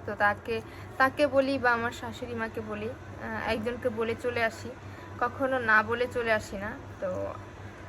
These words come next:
আহ, আমার থাকার জায়গা একটাই, সেটা হচ্ছে আমার বাবার বাড়ি। তো ভালো লাগা খারাপ লাগা আমার বাবার, বাবা মার কাছে এসে আমার ভালো লাগে। যখন, আহ, দেখা যায় যে ভালো লাগে না, খারাপ লাগতেছে, তখন আমি আমার বাবা মার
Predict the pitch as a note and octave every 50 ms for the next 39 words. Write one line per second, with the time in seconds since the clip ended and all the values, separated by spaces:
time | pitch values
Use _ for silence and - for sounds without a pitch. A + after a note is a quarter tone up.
0 | - - - G#3+ G#3 G#3 G#3 G3+ - - A3+ A#3 A#3+ B3+ B3+ B3+ B3 - - -
1 | - - - - - - - - - - - - - - D4 C#4+ - D4 D4 D4+
2 | C#4 C#4+ C#4+ C#4+ C4+ B3+ C4 B3+ - - A#3 A#3 - - A#3+ A3 A#3+ A#3 A#3 A3+
3 | - - A3+ A3 G#3+ G#3+ G#3 A3 G#3+ G#3 G#3+ A3 G#3+ G#3+ G#3+ G3 G#3 A3+ - -
4 | G#3 G3 F#3+ F#3+ G3+ G#3 G#3 A#3 A#3 A#3 A#3+ B3 A#3+ A#3 A#3+ A3+ - C4 A3+ G#3+
5 | G#3+ - A3+ A3+ A3 A3+ A3 A3 G#3+ G#3+ G#3+ G#3 G#3 G#3 G3+ G#3+ G#3+ G#3+ G#3+ G3
6 | - - - G#3 G3+ G3+ G#3+ G#3 G#3+ A3+ A#3 A#3 A#3 A#3 A3+ B3 - - B3 A3+
7 | A3 A3 - A#3 A3+ A3 A3 A3 A3 A3 - - - - - - - - G#3 A3
8 | A#3+ B3 A#3+ A3+ A3 A3 G#3+ A3 G#3+ A3 A3 A3 B3 A3+ A3 G#3+ - - F#3+ F#3+
9 | G#3 G#3+ G#3 G3 A3 A#3 A#3 C4+ C4 B3+ B3+ B3 B3 A#3+ A3+ A#3+ A3+ A3+ A3+ A3
10 | G#3+ A3 G#3 G#3+ A3 A3+ - B3 G#3+ G#3 - G#3+ G3+ G3+ G3+ - B3+ A3 - A#3+
11 | A3+ G#3 G#3 G3+ G#3 A3+ A3 G#3+ G#3+ G#3+ G#3+ G#3 G#3 G3+ G#3 G3 F#3+ G3 G3+ G3+
12 | G#3 G#3